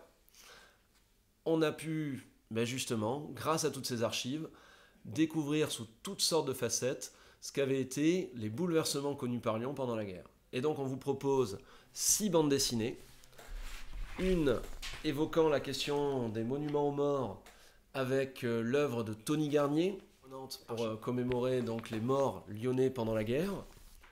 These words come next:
La question de, des soins aux blessés. Lyon est devenue une extraordinaire ville hôpital pendant la guerre,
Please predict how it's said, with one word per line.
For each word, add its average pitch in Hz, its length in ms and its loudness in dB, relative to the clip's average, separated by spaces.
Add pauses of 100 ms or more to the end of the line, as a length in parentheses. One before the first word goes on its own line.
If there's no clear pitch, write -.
(160)
La 143 200 4
question 170 800 0
de, 123 340 2
des 120 120 0
soins 160 200 0
aux 165 80 4
blessés. 190 440 2 (200)
Lyon 143 340 4
est 139 60 6
devenue 131 300 2
une 131 120 2
extraordinaire 151 560 2
ville 139 220 -4 (200)
hôpital 185 600 2 (160)
pendant 131 220 0
la 139 100 4
guerre, 160 280 2